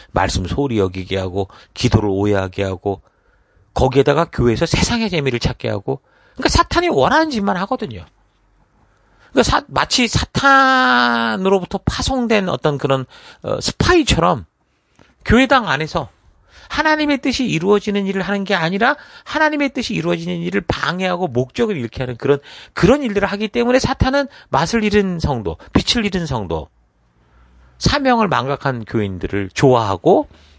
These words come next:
그들을 자꾸 교회로 모여서 교회를 부풀리려고 하는 거죠. 그럼 지들끼리 뭐 교회당 짓는다고 막, 어? 그렇게 막 아무튼 하나님이 원치 않는 것만 하다가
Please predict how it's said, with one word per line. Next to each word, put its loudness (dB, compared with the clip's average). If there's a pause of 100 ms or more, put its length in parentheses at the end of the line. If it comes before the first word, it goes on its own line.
(180)
그들을 0
자꾸 0
교회로 4
모여서 2
교회를 2
부풀리려고 0
하는 -10
거죠. -20 (880)
그럼 2
지들끼리 2
뭐 4
교회당 2
짓는다고 -4
막, -2 (280)
어? -4
그렇게 2
막 4
아무튼 -2
하나님이 -2
원치 -4
않는 -4
것만 0
하다가 0